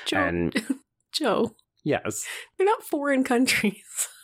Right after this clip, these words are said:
Speaker 2: Foreign countries.
Speaker 1: <laughs>
Speaker 2: They're
Speaker 1: They're
Speaker 2: foreign
Speaker 1: just
Speaker 2: countries to
Speaker 1: not
Speaker 2: us.
Speaker 1: Canada or America.
Speaker 2: Yes.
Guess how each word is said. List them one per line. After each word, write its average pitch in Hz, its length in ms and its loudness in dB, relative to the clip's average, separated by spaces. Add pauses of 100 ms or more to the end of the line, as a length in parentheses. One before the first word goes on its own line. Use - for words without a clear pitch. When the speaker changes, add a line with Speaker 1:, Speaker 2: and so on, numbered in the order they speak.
(160)
Speaker 2:
Foreign 220 500 4
countries. 147 1040 0
Speaker 1:
<laughs> - 60 -20 (1800)
Speaker 2:
They're 370 160 2
Speaker 1:
They're - 100 -8
Speaker 2:
foreign 339 220 4
Speaker 1:
just 226 120 2
Speaker 2:
countries 370 340 2
to 453 80 2
Speaker 1:
not - 160 2
Speaker 2:
us. - 20 4
Speaker 1:
Canada 453 360 2
or 427 240 6
America. 453 760 2 (400)
Speaker 2:
Yes. 320 640 0